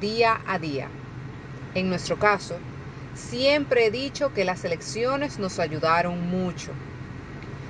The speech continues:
No se tomaron las medidas tan drásticas que otros países tomaron y hoy lamentan,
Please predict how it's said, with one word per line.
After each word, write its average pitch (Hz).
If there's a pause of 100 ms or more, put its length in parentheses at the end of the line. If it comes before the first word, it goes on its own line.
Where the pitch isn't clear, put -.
(300)
No 262
se 339
tomaron 254
las 202
medidas 220
tan 170
drásticas 202
que 165
otros 214
países 233
tomaron 202 (600)
y 180
hoy 190
lamentan, 226